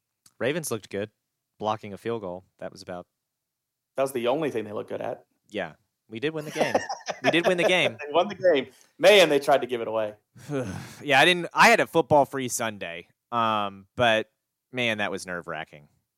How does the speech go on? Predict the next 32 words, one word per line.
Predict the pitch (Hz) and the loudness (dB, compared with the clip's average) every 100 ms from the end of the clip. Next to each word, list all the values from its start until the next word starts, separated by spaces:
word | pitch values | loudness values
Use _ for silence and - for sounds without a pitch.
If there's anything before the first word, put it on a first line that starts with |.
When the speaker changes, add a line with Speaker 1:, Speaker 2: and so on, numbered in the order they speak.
| _ _ _ - | _ _ _ 0
Speaker 2:
I | 190 | 2
appreciate, | 359 370 185 180 - 185 156 151 143 | 4 2 2 2 2 4 4 4 2
uh, | |
if | 147 147 160 | 4 4 4
I'm, | 165 | 2
I'm | 156 160 | 2 0
here, | 165 208 202 | 2 4 4
I | 160 | 4
said | - 165 | 2 2
I | 151 | 2
feel | 135 165 | 0 -4
bad | 135 139 156 | 0 2 2
for | 160 | -4
Brandon | 147 151 151 | -4 -4 -2
Armstrong | 143 143 139 139 139 | -4 -4 -6 -6 -6
at | 117 | -8
U | 139 | -10
V | 135 | -4
A. | 127 131 | -2 -2
Here, | 190 | -4
here's | - 208 226 | -2 -2 0
my | 226 | -4
thing | 202 185 | -2 -6
for | 175 | -6
the | 160 | -6
Ravens, | 143 131 120 113 113 | 0 0 0 -8 -8
my | 123 120 | -8 -6
Raven | 123 143 147 | -2 -2 -2
ri-, | 143 131 117 - _ _ - | -4 -2 -4 -8 _ _ -2
my | 123 | 2
rival | 123 151 165 170 | 4 4 4 0
Ravens. | 151 135 110 110 - | 2 0 0 -12 -18